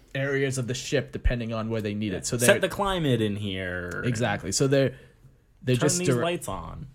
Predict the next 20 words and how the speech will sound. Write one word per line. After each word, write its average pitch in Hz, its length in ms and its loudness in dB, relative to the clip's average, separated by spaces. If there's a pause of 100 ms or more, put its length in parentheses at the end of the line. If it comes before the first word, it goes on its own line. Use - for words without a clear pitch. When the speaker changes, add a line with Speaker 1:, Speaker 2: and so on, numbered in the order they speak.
(140)
Speaker 1:
Yeah, - 200 -4 (100)
they're 143 120 4
just 165 200 4
directing 110 440 2
them 101 180 -2
with, 80 140 -4 (420)
like, - 240 -6
directing 104 580 -6
the 95 80 -4
psychic 90 420 -4
energy 87 360 -8
throughout 101 320 -4
the 90 80 -6
ship - 320 -6
where 87 180 -4
it - 80 -10
needs - 260 -8
Speaker 2:
Yeah. - 40 -8
Speaker 1:
to - 80 -4
be. - 220 -6